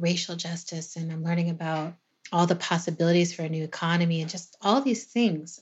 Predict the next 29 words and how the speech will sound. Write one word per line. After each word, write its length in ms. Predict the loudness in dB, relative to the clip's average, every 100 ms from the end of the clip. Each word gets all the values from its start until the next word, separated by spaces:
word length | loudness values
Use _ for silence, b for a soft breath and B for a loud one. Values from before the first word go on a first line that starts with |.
| -2
I'm 200 | 0 2
learning 300 | 4 2 2
about 320 | -2 -4 -2
them 360 | 0 0 -2 -6 b b b 0
by 100 | 2
getting 240 | 2 0
to 100 | -2
sit 500 | -8 -6 -2 -2 -2 _
in 240 | -2 0 0
the 80 | -2
spaces 680 | -2 -2 -2 -4 -8 -6
where 440 | -6 -4 -4 -6 -8 _ _ _ _ _
people 260 | -8 -2 -2
who 180 | 0 0
are 220 | 0 0
at 140 | -4 -6
the 60 | -8
forefront 580 | -2 0 2 0 -2
of 80 | -2
thinking 480 | -2 -2 0 0 2
new 140 | 2 0
thoughts 480 | -2 0 0 0
about 260 | -6 -6 -8
these 220 | -8 -8
things 320 | -6 -4 -4
are 60 | -6
having 360 | -4 -2 -2 -6
the 60 |
conversation. 800 | -8 -8 -8 -10 -10 -10 -10 -12